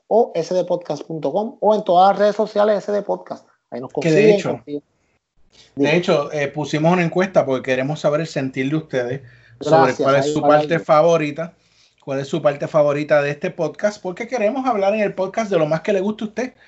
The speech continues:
Speaker 1: Es
Speaker 2: Así
Speaker 1: claro.
Speaker 2: que vaya a esa página que Peyor le dijo, S D podcast punto com,
Speaker 1: Hay una
Speaker 2: busque la
Speaker 1: encuestita
Speaker 2: parte,
Speaker 1: por ahí.
Speaker 2: encuesta, está,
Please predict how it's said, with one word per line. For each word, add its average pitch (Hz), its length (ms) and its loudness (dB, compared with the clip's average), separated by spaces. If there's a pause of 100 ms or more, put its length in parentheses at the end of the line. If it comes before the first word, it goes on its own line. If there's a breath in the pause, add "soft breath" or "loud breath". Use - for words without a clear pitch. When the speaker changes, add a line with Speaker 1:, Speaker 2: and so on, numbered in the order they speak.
(300 soft breath)
Speaker 1:
Es - 120 0
Speaker 2:
Así 151 140 -2
Speaker 1:
claro. 175 180 0
Speaker 2:
que 156 180 -4 (520)
vaya 185 520 2
a 175 120 0
esa 180 200 -4
página 190 320 -4
que 175 140 -10
Peyor 170 260 -6
le 202 80 -4
dijo, 202 260 -2
S 143 180 -6
D 151 120 -2
podcast 156 460 -10
punto 165 260 -4
com, 185 240 -2 (580 soft breath)
Speaker 1:
Hay 131 80 -8
una - 0 -
Speaker 2:
busque 160 280 2
la 175 60 6
Speaker 1:
encuestita 180 300 0
Speaker 2:
parte, 180 120 -2
Speaker 1:
por 208 100 2
ahí. 202 160 2
Speaker 2:
encuesta, 180 540 0
está, 185 280 0